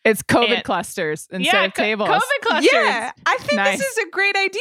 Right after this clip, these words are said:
Speaker 3: And presumably also, you know, a lot of them are already in production together and,
Speaker 2: Yeah.
Speaker 3: like, maintaining some of the, yeah, great idea. I would love that.
Speaker 1: That is, 'cause then you, then you get the reaction shots, like, you know, the Parasite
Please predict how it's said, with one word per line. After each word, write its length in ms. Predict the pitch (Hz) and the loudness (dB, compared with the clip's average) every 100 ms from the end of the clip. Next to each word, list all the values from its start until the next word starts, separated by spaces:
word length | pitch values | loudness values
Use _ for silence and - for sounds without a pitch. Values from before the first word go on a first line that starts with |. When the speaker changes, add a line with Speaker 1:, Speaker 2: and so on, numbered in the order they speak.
| 571 | -2
Speaker 3:
And 320 | 214 180 320 | -2 -2 -4
presumably 720 | - 359 269 269 285 294 320 311 | -4 -6 -2 -4 -4 -6 -4 -2
also, 400 | 269 302 285 277 | -2 -4 -6 -8
you 160 | 330 240 | -8 -8
know, 140 | 202 | -6
a 40 | |
lot 220 | 220 196 226 | -4 -4 -6
of 60 | |
them 120 | 247 247 | -6 -4
are 140 | 196 | -2
already 220 | 226 240 | -4 -4
in 80 | 233 | -8
production 520 | - 196 202 - 240 | -8 -6 -6 -6 -8
together 460 | 254 220 220 247 466 | -8 -10 -8 -6 -4
and, 80 | - | -4
Speaker 2:
Yeah. 60 | |
Speaker 3:
like, 240 | 196 202 _ _ _ | -6 -8 _ _ _
maintaining 680 | 240 233 226 226 220 220 220 | -4 -4 -4 -6 -4 -6 -6
some 240 | 240 214 | -6 -6
of 160 | 208 208 | -8 -8
the, 260 | 202 190 - _ | -8 -8 -14 _
yeah, 220 | 220 196 - _ | -4 -4 -8 _
great 180 | 269 269 | -2 0
idea. 260 | 240 226 208 - | 0 0 -2 -2
I 80 | 220 | -4
would 140 | 208 | -4
love 160 | 202 202 | -6 -6
that. 240 | 180 - _ - | -6 -8 _ 0
Speaker 1:
That 160 | 202 196 | 0 0
is, 100 | 196 - | -6 -6
'cause 140 | 285 | -2
then 160 | 359 381 | -2 0
you, 180 | 381 269 | -2 -2
then 240 | 226 285 | -2 -2
you 140 | 359 339 | -2 -2
get 180 | 285 247 | -2 -2
the 80 | |
reaction 460 | 214 202 196 - 240 | 0 0 0 -2 -4
shots, 340 | - 202 190 | 0 -2 -2
like, 140 | 190 170 - | -6 -6 -8
you 120 | 185 | -4
know, 240 | 180 165 127 | -2 -2 -4
the 140 | 160 | -6
Parasite 640 | - 180 180 - 180 175 | -2 -2 -2 -2 -2 -4